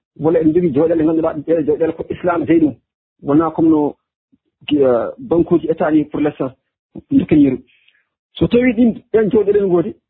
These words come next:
Islam kañum waɗata financé ɗen jawɗele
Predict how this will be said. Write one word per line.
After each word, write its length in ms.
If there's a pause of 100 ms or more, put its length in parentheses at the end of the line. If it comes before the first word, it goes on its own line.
(480)
Islam 340
kañum 300 (540)
waɗata 640
financé 340
ɗen 200
jawɗele 380